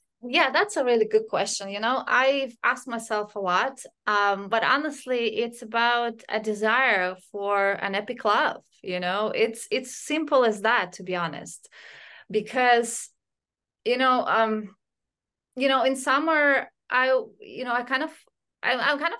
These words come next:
I think I'm gonna be, like, a little bit more personal. So <laughs> here, I ca-, I,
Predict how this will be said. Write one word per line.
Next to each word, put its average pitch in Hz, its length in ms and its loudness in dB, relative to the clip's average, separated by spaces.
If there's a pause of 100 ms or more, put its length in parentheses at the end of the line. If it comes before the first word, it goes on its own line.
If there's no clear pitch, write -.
I 285 300 -2
think - 180 -10
I'm 381 120 -6
gonna 269 200 -4
be, 247 120 -6
like, 226 240 -4
a 233 40 -6
little 233 240 -4
bit 226 160 -10
more 208 200 -2
personal. 254 680 -2
So 269 320 0 (540)
<laughs> - 480 -2
here, 269 280 0 (640)
I 277 120 6
ca-, 320 240 0
I, 311 640 2